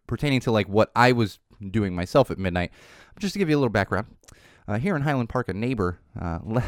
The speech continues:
like, less than a half a block away decided to throw a huge party last night. Like, okay, fine, I can deal with the music. Please don't s-, be a super spreader event or whatever. Uh, and then, of course, as the night got later, they decided to start shooting off fireworks. They started with the little ones,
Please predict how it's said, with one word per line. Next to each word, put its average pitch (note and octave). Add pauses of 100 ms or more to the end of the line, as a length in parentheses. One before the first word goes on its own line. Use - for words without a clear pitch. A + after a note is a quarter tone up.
like, B2
less D3
than D#3+
a C3
half C3
a A#2
block A#2
away G#2+
decided G2
to -
throw G2+
a F#2
huge -
party A2+
last F2+
night. F#2 (840)
Like, F#2+
okay, G#2
fine, E2
I G2
can G#2
deal A2
with G#2+
the G#2+
music. A2+ (100)
Please G2+
don't G#2+ (360)
s-, - (280)
be G2+
a F#2+
super A2+
spreader G#2+
event G#2
or G#2
whatever. G2+ (560)
Uh, G2
and C#3
then, C#3+
of -
course, C#3 (1300)
as B2+
the C3
night C#3+
got B2
later, B2+
they B2
decided A#2+
to A#2+
start A#2+
shooting A#2
off A2+
fireworks. A#2+
They G#2+
started C3+
with A#2
the A2
little B2
ones, D#3